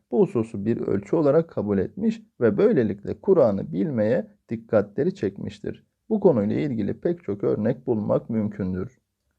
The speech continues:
Mesela imamlık gibi son derece önemli bir görevde Kur'an'ı en çok bilenin tercih edilmesini tavsiye buyurmuş.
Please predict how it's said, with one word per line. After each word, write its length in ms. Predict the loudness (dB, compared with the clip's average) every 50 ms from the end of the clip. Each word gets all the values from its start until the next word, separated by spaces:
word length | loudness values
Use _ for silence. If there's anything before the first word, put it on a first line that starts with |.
| _ _ -4
Mesela 580 | -4 -2 0 2 4 4 4 4 2 0 -4 -12 _ _ _ -8
imamlık 560 | -6 0 4 4 4 4 4 0 -2 -2 -4
gibi 380 | -6 -4 -2 -2 -2 -2 -4 -6
son 320 | -6 -4 -4 -2 -2 0
derece 280 | 0 0 0 0 0 0
önemli 420 | 0 0 0 -2 -2 0 0 0
bir 100 | 0 -2
görevde 480 | 0 0 0 2 2 0 0 -2 -4 -4
Kur'an'ı 400 | -4 -2 2 2 2 2 2 0
en 240 | -2 -2 0 0 0
çok 260 | -2 -4 -4 -4 -4
bilenin 320 | -4 -2 -2 -2 -4 -6
tercih 420 | -4 -2 -2 -2 0 0 -2 -2 -2
edilmesini 600 | -2 -2 -2 -2 -2 -4 -4 -4 -4 -6 -4 -2
tavsiye 480 | 0 0 0 0 -2 -4 -4 -2 -2
buyurmuş. 580 | 0 -2 -2 -2 -4 -8 -10 -12 -14 -16 -20